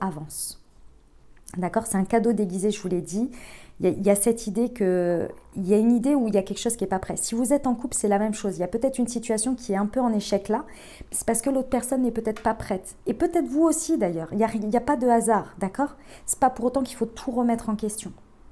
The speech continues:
Faites confiance à vos valeurs profondes que vous partagez. Ok ?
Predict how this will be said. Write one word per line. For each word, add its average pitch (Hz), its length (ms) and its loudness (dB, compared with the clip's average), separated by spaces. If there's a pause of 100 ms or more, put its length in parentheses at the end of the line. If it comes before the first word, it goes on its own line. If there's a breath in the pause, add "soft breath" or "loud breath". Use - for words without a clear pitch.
(460)
Faites 285 180 2
confiance 247 360 0
à 233 60 4
vos 208 120 2
valeurs 208 300 2
profondes 247 480 0
que 196 120 -8
vous 185 120 -4
partagez. 185 540 -4 (640)
Ok ? 196 200 -4